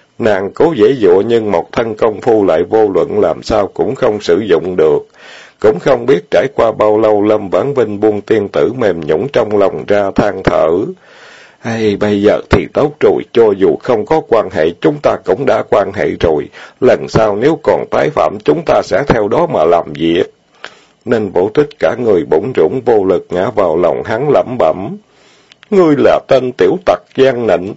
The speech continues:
sai lầm duy nhất đời này là gặp phải ngươi." "Ê, nếu nàng mà cũng bảo là sai lầm,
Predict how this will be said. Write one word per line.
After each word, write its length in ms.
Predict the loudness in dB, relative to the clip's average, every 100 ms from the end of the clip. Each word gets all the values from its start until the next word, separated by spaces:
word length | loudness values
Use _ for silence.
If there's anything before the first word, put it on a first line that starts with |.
| -4
sai 260 | 0 2
lầm 280 | 2 0 0 0
duy 180 | 0
nhất 220 | 2 0 0
đời 200 | 0 0 0
này 260 | 0 -2 -2
là 280 | 0 0 0
gặp 140 | -2 -2
phải 220 | 0 -2 0
ngươi." 440 | 2 4 2 0 -8 -14 -20 -20 -20 -20 _
"Ê, 380 | -4 -2 -2 0
nếu 220 | 0 0
nàng 340 | 0 -2 -2 -4
mà 180 | -4 -4
cũng 220 | -4 0 0
bảo 180 | 2 2
là 160 | 0 0
sai 220 | -2 2
lầm, 300 | 2 0